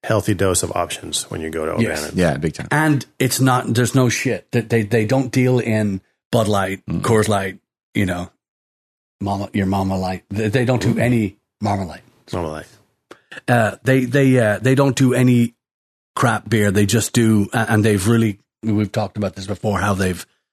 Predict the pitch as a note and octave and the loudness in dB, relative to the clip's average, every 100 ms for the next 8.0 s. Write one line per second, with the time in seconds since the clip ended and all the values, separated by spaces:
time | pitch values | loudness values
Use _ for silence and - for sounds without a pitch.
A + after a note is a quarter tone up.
0 | - - G#2+ G2 - F#2+ F2+ F2+ _ _ | -18 -2 0 0 0 0 -2 -4 _ _
1 | _ _ G2+ F#2 F2 _ _ G#2+ F#2+ F#2 | _ _ -2 -2 -4 _ _ -2 -2 0
2 | A#2 A2 G2+ F2 - - _ _ _ _ | -2 0 0 -2 -4 -10 _ _ _ _
3 | - - _ _ - A#2+ G2 F#2 - - | -20 -20 _ _ -2 -2 0 -4 -8 -4
4 | G#2 E2 - A#2 A#2+ - - A#2+ - A#2+ | -2 0 -2 -2 -6 -2 0 0 0 2
5 | A2 A2+ G2+ G2 F#2 F#2+ E2+ E2+ D2 - | 4 4 2 0 0 2 2 2 0 -6
6 | - - G#2+ - G#2+ G2+ A#2+ A2 G#2+ G#3+ | -6 -2 0 2 2 2 2 4 2 2
7 | B2+ A2 - - - - C#3 B2 G#2+ - | 0 -2 -8 -10 -4 0 4 4 2 0